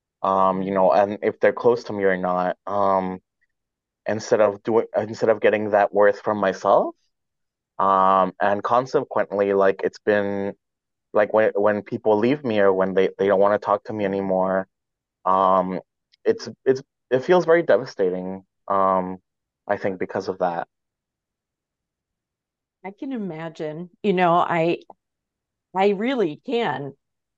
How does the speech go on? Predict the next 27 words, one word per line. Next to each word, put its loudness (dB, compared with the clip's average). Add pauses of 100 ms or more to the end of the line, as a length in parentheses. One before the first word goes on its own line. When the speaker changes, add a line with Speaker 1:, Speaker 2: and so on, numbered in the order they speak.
(140)
Speaker 2:
because -2 (120)
just -4
losing 0 (460)
my 0
mother, -2 (440)
um, -4 (320)
who 0
is, 2 (440)
was, -2 (320)
still -8
is -12 (200)
my -4
best -2
friend. -4 (460)
You -8
know, 0
it -2
is -4
that -4
feeling -4
there's -8
nobody -6
that -12
can -12
take -10
her -4
place. -4